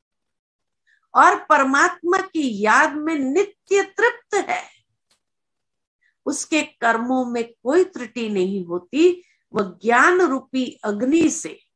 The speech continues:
विकर्मों को भस्म कर देता है। अब यहाँ बहुत सुंदर बात ये समझने की है कि कर्म में अकर्म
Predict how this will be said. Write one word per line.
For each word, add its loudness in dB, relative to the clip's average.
विकर्मों 2
को 0
भस्म -2
कर 0
देता -2
है। -8
अब -2
यहाँ 4
बहुत 4
सुंदर -2
बात 2
ये -4
समझने -6
की -8
है -4
कि -2
कर्म 2
में -2
अकर्म -2